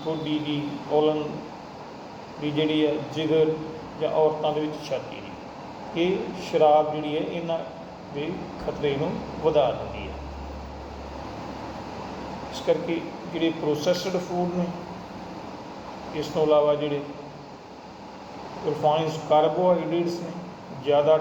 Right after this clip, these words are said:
ਟੈਂਪਰੇਚਰ 'ਤੇ ਤਲੇ ਹੋਏ, ਗ੍ਰਿਲਡ ਕੀਤੇ ਹੋਏ ਔਰ ਸਟੋਰਡ ਕੀਤੇ ਹੋਏ, ਜਿਹੜੇ ਲੰਮੇ ਸਕ-, ਸਮੇਂ ਤੱਕ ਅਸੀਂ ਡੱਬਾਬੰਦ ਲੈ ਕੇ ਆਉਂਦੇ ਹਾਂ, ਉਹ ਕੈਂਸਰ ਦੇ ਜੋਖਮ ਨੂੰ ਵਧਾ ਸਕਦੇ ਨੇ। ਕੱਲ੍ਹ ਨੂੰ ਆਪਾਂ ਗੱਲ ਕਰਾਂਗੇ ਕਿ ਕੈਂਸਰ ਨੂੰ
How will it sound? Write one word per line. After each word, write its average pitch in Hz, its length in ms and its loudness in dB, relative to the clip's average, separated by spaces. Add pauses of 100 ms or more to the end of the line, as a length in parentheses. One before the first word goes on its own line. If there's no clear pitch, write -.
ਟੈਂਪਰੇਚਰ 151 500 -4 (100)
'ਤੇ 147 100 -4 (140)
ਤਲੇ 170 220 2
ਹੋਏ, 156 220 0 (280)
ਗ੍ਰਿਲਡ 170 380 4
ਕੀਤੇ 165 240 -2
ਹੋਏ 151 160 0 (760)
ਔਰ 156 160 6
ਸਟੋਰਡ 175 540 2
ਕੀਤੇ 185 240 -2
ਹੋਏ, 170 140 4
ਜਿਹੜੇ 160 180 0
ਲੰਮੇ 160 220 0
ਸਕ-, 156 180 -2 (280)
ਸਮੇਂ 156 180 0
ਤੱਕ 160 240 0
ਅਸੀਂ 160 180 0
ਡੱਬਾਬੰਦ 151 500 6
ਲੈ 151 160 2
ਕੇ 151 180 -4
ਆਉਂਦੇ 151 180 -2
ਹਾਂ, 147 80 -6 (520)
ਉਹ 190 240 2
ਕੈਂਸਰ 160 460 2
ਦੇ 147 180 0 (440)
ਜੋਖਮ 156 400 2
ਨੂੰ 156 120 2 (180)
ਵਧਾ 131 320 4
ਸਕਦੇ - 380 -8
ਨੇ। - 160 -10 (720)
ਕੱਲ੍ਹ 180 180 4
ਨੂੰ 202 160 2
ਆਪਾਂ 185 220 2
ਗੱਲ 160 220 0
ਕਰਾਂਗੇ 165 380 -2 (880)
ਕਿ 180 80 -2 (280)
ਕੈਂਸਰ 175 400 2
ਨੂੰ 190 180 2